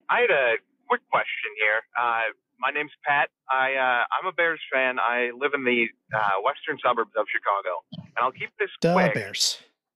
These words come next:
Speaker 1: Yeah. <laughs> Under the assumption, and, and this is a wild assumption,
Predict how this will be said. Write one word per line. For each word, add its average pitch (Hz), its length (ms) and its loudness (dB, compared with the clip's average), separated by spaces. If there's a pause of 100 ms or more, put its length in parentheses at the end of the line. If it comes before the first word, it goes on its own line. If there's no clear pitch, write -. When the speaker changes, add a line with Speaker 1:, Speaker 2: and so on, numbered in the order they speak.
(120)
Speaker 1:
Yeah. 120 200 2 (320)
<laughs> 127 480 0 (680)
Under 269 200 -2
the 269 80 -4
assumption, 151 720 0
and, 143 260 0
and 156 160 -2
this 165 80 -2 (100)
is 156 140 -20
a 151 160 0 (320)
wild 185 480 4
assumption, - 560 -6